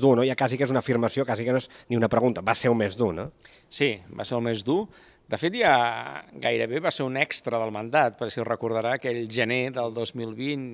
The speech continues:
Speaker 2: jo havia donat la legislatura per acabada, perquè creia que no tenia recorregut polític, jo, com jo l'havia entès, és a dir, d'avançar cap a la independència. I mentre estàvem intentant aprovar uns pressupostos, com va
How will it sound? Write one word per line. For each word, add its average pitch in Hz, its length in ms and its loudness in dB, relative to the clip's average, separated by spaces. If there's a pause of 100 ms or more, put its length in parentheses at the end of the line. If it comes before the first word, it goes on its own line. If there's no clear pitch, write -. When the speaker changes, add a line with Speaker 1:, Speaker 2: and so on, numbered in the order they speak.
(360)
Speaker 2:
jo 107 80 -10
havia 104 220 -8
donat 107 340 -8
la 104 80 -6 (120)
legislatura 113 520 -6 (760)
per 113 120 -6
acabada, 143 560 0
perquè 117 280 -8
creia 107 280 -8
que 110 80 -12
no 107 140 -10 (140)
tenia 107 280 -10
recorregut 107 480 -6
polític, 127 360 -6
jo, 113 120 -6
com 117 240 -4
jo 117 80 0
l'havia 110 240 -4
entès, 131 400 -2
és 113 80 -6
a 110 40 -6
dir, 113 120 -8
d'avançar 104 440 -6
cap 110 120 -4
a 107 80 -6
la 107 80 -10
independència. 104 720 -14 (840)
I 131 960 0
mentre 123 400 -4 (240)
estàvem 127 400 -2
intentant 127 300 -2
aprovar 123 320 2
uns 117 140 -6
pressupostos, 135 680 -2
com 120 220 -6
va 113 160 -4